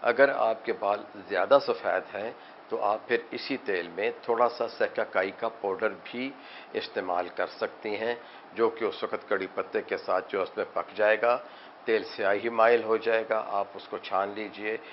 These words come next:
ठंडा करने पे आप उसे इस्तेमाल कर लीजिए।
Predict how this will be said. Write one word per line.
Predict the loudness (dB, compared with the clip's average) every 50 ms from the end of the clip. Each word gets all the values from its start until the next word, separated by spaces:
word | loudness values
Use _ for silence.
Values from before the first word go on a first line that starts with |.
| -18 -18 -4 0
ठंडा | 2 4 6 6 6
करने | 6 2 -2 -2 -4 -6 -4
पे | -4 -4 -4 -2
आप | -2 -2 -2 -4
उसे | -10 -8 -6 -6 -6 -6 -8 -12 -14
इस्तेमाल | -14 -14 -8 -8 -6 -4 -2 -4 -4 -4 -4
कर | -4 -4 -4
लीजिए। | -4 -8 -12 -12 -12 -12 -12 -12